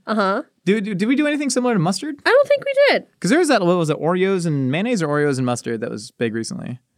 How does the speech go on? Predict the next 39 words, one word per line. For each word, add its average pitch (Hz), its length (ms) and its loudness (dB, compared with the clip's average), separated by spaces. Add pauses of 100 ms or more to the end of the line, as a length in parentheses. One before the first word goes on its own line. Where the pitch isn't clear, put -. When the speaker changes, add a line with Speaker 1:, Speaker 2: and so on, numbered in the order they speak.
(180)
Speaker 2:
Someone 262 260 0
did 151 140 2
it 135 100 0
on, 131 120 -2
like, 127 120 -2
the 135 60 -8
TikTok 165 500 0
or - 80 -10
something. 165 540 -2 (140)
Speaker 1:
Maybe 349 360 4
mustard. 220 580 2 (520)
Speaker 2:
I 294 80 -2
can, 403 160 -2
like, 392 240 -2
<sighs> 202 500 -14
Speaker 1:
Lizzo 240 340 2
keeps 247 220 0
putting 226 220 2
mustard 190 300 -2
on 185 120 -4
stuff. 196 400 -4 (300)
<laughs> 135 320 -2
Speaker 2:
<laughs> - 0 - (560)
God 160 180 2
bless 120 200 0
her. 120 100 -8
She's 131 180 -6
out 113 160 -4
there. 113 200 -8 (420)
I 202 180 4
can't 180 420 -2
imagine 127 380 0
this 123 200 -2
being 113 420 -2
good. 156 440 0 (420)
Um, 120 520 0
and 135 140 -4
that's 156 160 -6
okay. - 400 -8